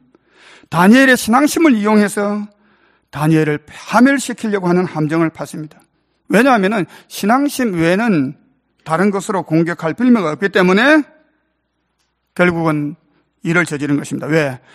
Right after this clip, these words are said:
삼십 일 동안, 삼십 일 동안 왕 외에는 아무에게도 기도하지 않고 절하지 아니하도록 하는 조서를 반포하게 하는 그런 일들을, 어, 이제 함정을 팠습니다.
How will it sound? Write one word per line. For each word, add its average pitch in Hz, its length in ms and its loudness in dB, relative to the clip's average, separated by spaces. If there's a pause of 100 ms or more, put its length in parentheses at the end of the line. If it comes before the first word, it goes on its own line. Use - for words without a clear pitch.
(100)
삼십 330 560 -2
일 190 100 0
동안, 131 300 -4
삼십 156 340 -6
일 143 100 -16
동안 135 320 -18 (460)
왕 233 480 4
외에는 208 420 0
아무에게도 262 880 2 (340)
기도하지 175 440 0
않고 160 480 -2
절하지 208 400 2
아니하도록 139 540 -10 (240)
하는 185 260 0
조서를 208 540 -4 (340)
반포하게 165 580 -2
하는 147 440 -4
그런 190 260 -2
일들을, 160 480 -2 (480)
어, 127 220 -8
이제 151 140 -14
함정을 175 460 -2
팠습니다. - 500 -20